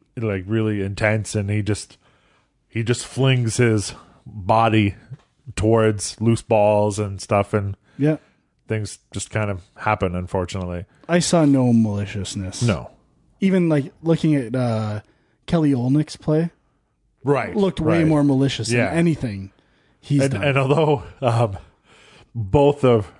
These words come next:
Speaker 1: Trevor Ariza's moves were devastating.
Speaker 2: Oh, my God.
Speaker 1: Like, like, you, like, they weren't intentional. Like, that knee to the face was not intentional.
Speaker 2: Yeah, I don't think so either.
Speaker 1: You know, and, uh, you know, and he didn't,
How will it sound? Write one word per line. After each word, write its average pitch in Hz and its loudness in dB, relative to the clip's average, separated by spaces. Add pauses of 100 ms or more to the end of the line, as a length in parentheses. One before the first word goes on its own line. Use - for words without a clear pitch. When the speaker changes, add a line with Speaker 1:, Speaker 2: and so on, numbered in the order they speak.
(240)
Speaker 1:
Trevor 131 0
Ariza's 117 0
moves 113 0
were 117 0 (260)
devastating. 156 0 (220)
Speaker 2:
Oh, 117 -2
my - -6
God. 120 -2 (300)
Speaker 1:
Like, 151 -2 (720)
like, 123 0
you, 131 0
like, 120 0
they 123 0
weren't 117 2
intentional. 101 0
Like, 113 0
that 147 2
knee 147 2
to 131 2
the 123 2
face 131 2
was 110 -2
not 117 2
intentional. 104 -2 (920)
Speaker 2:
Yeah, 107 -4
I 104 -4
don't 101 -4
think 95 -8
so 98 -12
either. 90 -8
Speaker 1:
You 117 -4
know, 95 -2
and, 101 -4
uh, 101 0 (1040)
you 117 -2
know, 95 -4
and 104 -6
he 110 0
didn't, 117 -4